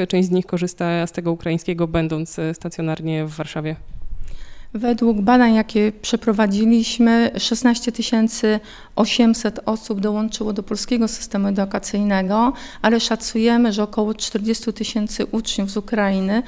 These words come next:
Speaker 2: pozostało w ukraińskim systemie edukacyjnym, w edukacji zdalnej. Dlatego też w Warszawie postawiliśmy od razu na budowę dwóch systemów. Systemu edukacji stacjonarnej i tutaj przyjmowanie uczniów do naszych szkół, oddziałów przygotowawczych, oddziałów ogólnych i do przedszkoli,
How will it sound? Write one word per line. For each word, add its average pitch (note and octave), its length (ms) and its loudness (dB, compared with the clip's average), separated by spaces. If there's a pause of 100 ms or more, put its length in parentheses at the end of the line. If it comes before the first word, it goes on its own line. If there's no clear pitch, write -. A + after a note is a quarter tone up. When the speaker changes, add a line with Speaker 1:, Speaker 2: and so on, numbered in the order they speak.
(300)
Speaker 2:
pozostało A3+ 580 0
w - 140 -8
ukraińskim A3 600 0
systemie G#3+ 420 -2
edukacyjnym, G#3 800 0
w - 40 -2
edukacji G3+ 480 -4
zdalnej. E3+ 600 -2 (400)
Dlatego A3+ 280 4
też A3+ 200 -2
w F#3+ 60 -2
Warszawie A3+ 460 2
postawiliśmy A3 640 0
od G#3+ 80 0
razu G#3+ 240 2
na G#3+ 120 2
budowę G3+ 540 0
dwóch G3+ 260 -4
systemów. F#3+ 600 -2
Systemu G3+ 600 0 (300)
edukacji G3+ 920 0 (280)
stacjonarnej G#3+ 1300 2
i G3+ 60 2
tutaj G3+ 360 0
przyjmowanie G3+ 600 0
uczniów G3 400 -4
do G#3 120 0
naszych G3 340 -2
szkół, G#3+ 340 0
oddziałów G3 320 0
przygotowawczych, G3+ 800 -2
oddziałów F#3+ 380 -2
ogólnych G#3 460 0
i - 20 0
do G3 80 0
przedszkoli, G3+ 720 0